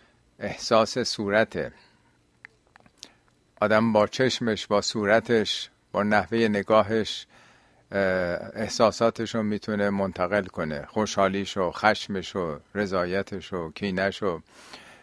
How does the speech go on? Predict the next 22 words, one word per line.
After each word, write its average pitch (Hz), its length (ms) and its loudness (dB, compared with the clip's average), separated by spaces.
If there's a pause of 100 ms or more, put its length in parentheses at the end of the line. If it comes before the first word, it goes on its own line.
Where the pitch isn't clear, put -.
(520)
غصه‌ش 113 480 2
و 92 160 -2
همه 110 300 2
اینها 120 260 2
با 117 140 0
صورت 110 560 2
می‌شه 117 260 -2
آدم 104 540 0
انتقال 110 580 2
بده 80 380 -4 (880)
به 95 80 -2
دیگران، 92 680 2 (180)
حالتی 90 460 0
که 101 160 -4
در 90 160 0
درون 95 420 -2
خودش 92 440 -2
هست، 80 220 -8
تأثیر 107 520 2
بذاره 92 360 -2
در 85 160 -2
دیگران. 76 520 -6